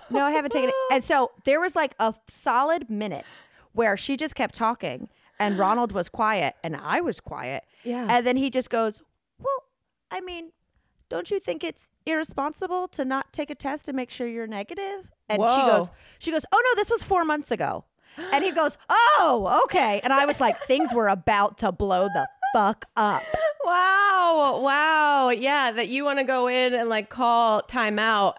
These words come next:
Speaker 2: and make sure that they're communicating <laughs> correctly with each other.
Speaker 1: Totally. And now I thought about, like, that's go-, that's gonna be a new first date topic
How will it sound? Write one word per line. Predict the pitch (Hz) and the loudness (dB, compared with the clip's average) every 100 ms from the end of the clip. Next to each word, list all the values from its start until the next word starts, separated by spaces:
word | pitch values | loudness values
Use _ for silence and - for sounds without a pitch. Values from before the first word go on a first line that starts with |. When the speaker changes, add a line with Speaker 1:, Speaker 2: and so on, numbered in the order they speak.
| - | -4
Speaker 2:
and | 214 | 0
make | 208 202 | -2 0
sure | 233 208 | -2 -2
that | 202 | -2
they're | 202 | -4
communicating | 180 220 233 208 - 370 277 247 | -4 -2 -2 -4 -2 0 2 0
<laughs> | - | 0
correctly | 240 240 - 226 | 2 0 -2 -4
with | 196 220 | -2 -6
each | 208 180 | -8 -4
other. | 220 170 170 | -2 0 2
Speaker 1:
Totally. | 370 381 294 202 190 | 0 0 -2 -2 -2
And | 254 254 | -2 0
now | 254 294 | 0 0
I | |
thought | 302 302 | 0 0
about, | 339 254 | 0 0
like, | 214 190 | 0 -2
that's | 180 196 - | -4 -4 -4
go-, | - 233 | -2 -2
that's | - 185 208 | 0 -2 -2
gonna | - 254 | -4 -4
be | 214 233 220 | -4 -6 -2
a | 180 | -2
new | 170 165 170 175 | -2 -4 -4 -4
first | - 185 185 | -6 -6 -6
date | 175 233 | -8 -8
topic | - 104 - 107 | -8 -10 -10 -14